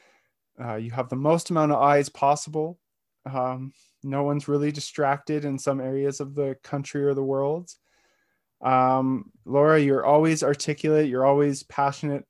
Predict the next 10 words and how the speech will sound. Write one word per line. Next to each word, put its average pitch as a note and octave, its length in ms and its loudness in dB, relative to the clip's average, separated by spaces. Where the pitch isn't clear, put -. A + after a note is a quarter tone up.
uh, B2 320 -2
on B2 200 -6
social C#3 340 -6
media C3+ 480 0
when C3 140 -4
it A#2+ 80 -10
comes C3 340 -8
to, C3 320 -6
to C#3+ 100 -8
sports. C#3+ 720 0